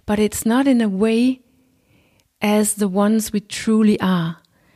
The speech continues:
and with what is truly important for us, and in the way that,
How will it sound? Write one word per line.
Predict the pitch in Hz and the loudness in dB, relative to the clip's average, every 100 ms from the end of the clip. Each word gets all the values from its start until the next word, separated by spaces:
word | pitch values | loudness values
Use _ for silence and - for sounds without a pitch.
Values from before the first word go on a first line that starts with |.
| _ - | _ -2
and | 202 196 | -2 0
with | 202 - | -4 -2
what | 208 208 | -2 0
is | 202 - | 0 -4
truly | - 247 262 262 | -6 0 2 2
important | 233 214 214 202 196 | 0 -4 -6 -6 -6
for | - - | -8 -6
us, | 180 185 - - _ - - - | -6 -6 -10 -20 _ -20 -20 -6
and | 202 196 196 - - _ _ _ _ _ _ _ _ _ _ _ _ _ _ _ _ _ _ _ _ _ _ _ _ _ _ _ _ _ - | 0 2 2 -2 -14 _ _ _ _ _ _ _ _ _ _ _ _ _ _ _ _ _ _ _ _ _ _ _ _ _ _ _ _ _ 0
in | 233 240 | 4 4
the | 220 | 2
way | 185 202 208 220 226 - _ | 0 0 2 2 -2 -10 _
that, | - 196 196 - - | -6 -6 -6 -10 -20